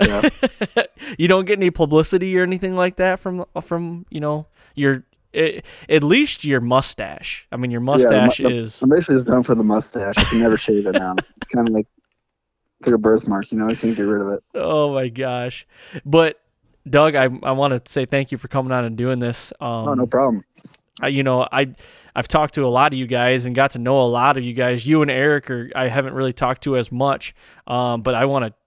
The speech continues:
Speaker 2: change that a little bit, and I wanna get you on. I'm gonna try to get him on too. But I know you're a big turkey hunter, and we're basically, this is gonna be live in turkey season, so I wanna bullshit turkey hunting with you if you don't mind.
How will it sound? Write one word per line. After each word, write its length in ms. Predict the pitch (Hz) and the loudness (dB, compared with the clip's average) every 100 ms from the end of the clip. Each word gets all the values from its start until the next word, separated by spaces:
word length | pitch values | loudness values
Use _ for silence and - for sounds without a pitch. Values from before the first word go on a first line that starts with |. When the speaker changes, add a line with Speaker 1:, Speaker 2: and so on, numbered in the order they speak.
| _ | _
Speaker 2:
change 280 | - 160 156 | -2 0 2
that 140 | 147 | 2
a 20 | 127 | 2
little 180 | 127 | 0
bit, 160 | 120 127 | 2 0
and 100 | 131 | 0
I 40 | 127 | 0
wanna 200 | 139 135 | 0 -2
get 260 | 131 123 | -6 -6
you 140 | 139 135 | -4 0
on. 180 | 139 | 0
I'm 100 | 135 | 0
gonna 180 | 131 117 | -2 -4
try 240 | 113 - 170 | -6 -2 -2
to 60 | |
get 200 | 160 139 | 0 -4
him 220 | 113 160 160 | -2 -4 -4
on 220 | 131 120 | -4 -6
too. 320 | - 156 139 - - - - _ - | -2 -2 -2 -6 -20 -20 -20 _ 2
But 280 | 151 156 | 4 4
I 120 | - 139 | 0 0
know 220 | 147 190 | 2 2
you're 440 | 196 180 180 175 | 0 -2 -2 -2
a 100 | - | -4
big 300 | 117 135 139 | -2 0 0
turkey 320 | - 151 151 113 | 0 -4 -4 -8
hunter, 360 | 110 110 131 - _ | -8 -6 -8 -10 _
and 720 | - 127 123 123 123 120 120 120 - | -8 -4 -2 -2 -4 -4 -6 -10 -14
we're 200 | 127 131 | -4 -2
basically, 680 | 120 139 - 147 135 127 127 - | 0 0 0 -2 -2 -2 -6 -8
this 260 | 123 131 - | -6 -4 -4
is 160 | 120 | -6
gonna 160 | 117 131 | -6 -4
be 120 | 127 | -4
live 360 | 123 120 127 127 | -2 -2 0 -2
in 180 | 131 127 | -6 -6
turkey 300 | 139 - 120 | -6 -6 -8
season, 320 | - 113 120 | -6 -6 -8
so 120 | - | -6
I 80 | 127 | -6
wanna 240 | 151 180 | -4 -6
bullshit 540 | 131 110 123 139 160 - | -8 -4 -2 -2 -4 -6
turkey 400 | 151 - 117 104 _ | -8 -6 -10 -10 _
hunting 240 | - 120 113 | -10 -8 -8
with 160 | 110 | -12
you 20 | 107 | -10
if 60 | |
you 60 | 120 | -10
don't 140 | 110 107 | -10 -10
mind. 220 | 101 | -14